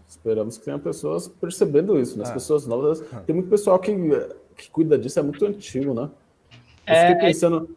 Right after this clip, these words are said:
Speaker 1: fiquei pensando nisso quando a gente tava conversando com o Ailton no negócio de área das profissões, aí ele falou de mulheres na, na medic-, na, na
Speaker 2: Mecânica.
Speaker 1: mecânica. Eu fiquei, "Mano, é verdade, né? Uma coisa super, tipo, super atual o tema e que a gente, apesar disso, não vê muitos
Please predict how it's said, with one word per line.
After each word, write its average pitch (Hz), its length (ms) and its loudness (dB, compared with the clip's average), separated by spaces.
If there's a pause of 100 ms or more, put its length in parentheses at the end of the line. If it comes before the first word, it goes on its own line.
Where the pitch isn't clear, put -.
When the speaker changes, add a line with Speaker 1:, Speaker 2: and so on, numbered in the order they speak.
Speaker 1:
fiquei - 220 0
pensando 180 340 0
nisso 151 280 -2
quando 165 160 -2
a 165 40 -2
gente 160 120 -8
tava 156 120 4
conversando 151 400 0
com 151 120 0
o - 20 6
Ailton 147 400 2
no 120 100 -8
negócio 120 320 -2
de - 60 0
área 113 120 2
das 110 140 -8
profissões, 160 680 -6 (280)
aí 117 120 -2
ele 143 80 0
falou 156 260 4
de 156 120 -2
mulheres 143 680 4
na, 110 500 -4 (140)
na 123 120 -6
medic-, 127 480 -6
na, 107 260 -6
na 110 140 -8
Speaker 2:
Mecânica. 113 280 -8
Speaker 1:
mecânica. 139 460 -2 (760)
Eu 277 100 -10
fiquei, - 180 -2
"Mano, 143 440 -2
é 120 80 -12
verdade, 180 480 -2
né? 151 80 -2
Uma 151 120 -4
coisa 160 200 -6
super, 165 400 -4 (280)
tipo, - 300 -12 (160)
super 160 340 -6
atual 175 420 0
o - 40 2
tema 143 400 -2
e 196 40 -4
que 190 100 -8
a 190 40 0
gente, 190 340 -6
apesar 143 460 2
disso, 127 340 -6
não 277 140 -4
vê 214 240 2
muitos 135 580 -6